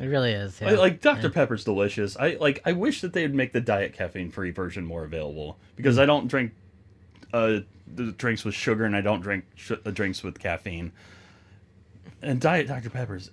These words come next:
Speaker 2: is actually delicious. <laughs> And the, the caffeine-free one is so far to, so hard to find. Um, anyway, th-, not to go on about, uh,
Speaker 1: <laughs>
Speaker 2: not to
Speaker 1: Favorite
Speaker 2: go on about, about soda.
Speaker 1: If you ever
Speaker 2: Um,
Speaker 1: get famous, you're gonna get a ton of cases of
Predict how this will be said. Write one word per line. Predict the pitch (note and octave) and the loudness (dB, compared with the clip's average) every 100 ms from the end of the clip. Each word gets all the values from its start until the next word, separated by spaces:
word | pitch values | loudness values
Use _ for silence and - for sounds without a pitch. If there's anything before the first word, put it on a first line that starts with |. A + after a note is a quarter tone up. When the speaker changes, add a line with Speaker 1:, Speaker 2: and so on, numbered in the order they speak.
| - - | -18 -12
Speaker 2:
is | G#2 G#2+ - | -8 -6 -6
actually | A#2+ - B2+ | -6 0 0
delicious. | G#2 F#2 - - - - - | 2 -2 -4 -10 -14 -12 0
<laughs> | A3 - - - - - | 0 0 -18 -20 -10 -2
And | C3 | 2
the, | C#3 B2+ | 2 2
the | B2+ | -2
caffeine-free | F3+ D#3+ F3+ F3 - B2 | -2 -2 0 -2 -2 -2
one | G#2+ | -2
is | F2+ | -4
so | - - B2+ | -8 -8 -8
far | B2 A#2 G#2+ | -6 -6 -4
to, | G#2+ - | -6 -8
so | - C#3+ F#3 | -4 2 4
hard | D#3 A2 | 4 2
to | D#2+ | -2
find. | - - - - - - - - | -12 -14 -16 -18 -20 -20 -20 -4
Um, | A#2+ A#2+ A#2 | 2 2 4
anyway, | C#3+ G2 - - - | 2 2 -4 -20 -14
th-, | G2 F#2+ | -12 -8
not | G2+ G#2+ | -8 -8
to | F2+ | -6
go | F#2 | -4
on | F2 E2+ | -4 -4
about, | D#2 D#2 D2+ - - | -6 -6 -8 -10 -10
uh, | E2 D#2+ D#2+ | -6 -4 -4
Speaker 1:
<laughs> | F#2 - - - - - - - - - | -4 -6 -8 -10 -20 -20 -20 -20 -14 0
Speaker 2:
not | C#3+ | 2
to | C3 | 4
Speaker 1:
Favorite | C#3+ | 8
Speaker 2:
go | D3+ C#3+ | 8 10
on | C#3 | 8
about, | C3 A#2+ A2 - | 8 6 6 2
about | A2+ - | -2 -2
soda. | - A2 F#2+ F2 - - - | 2 2 2 0 -4 -12 -16
Speaker 1:
If | - | -4
you | |
ever | B2+ | 2
Speaker 2:
Um, | A#2+ G#2+ | 4 4
Speaker 1:
get | F2+ | 2
famous, | B2 B2 A#2 | -2 -4 -6
you're | A2 | -6
gonna | A2+ | -4
get | G#2+ | -4
a | G2+ | -6
ton | - A#2+ A2 | -6 -4 -4
of | G#2 | -2
cases | G#2+ G2+ G2+ | -4 -4 -4
of | G2 F#2+ | -6 -8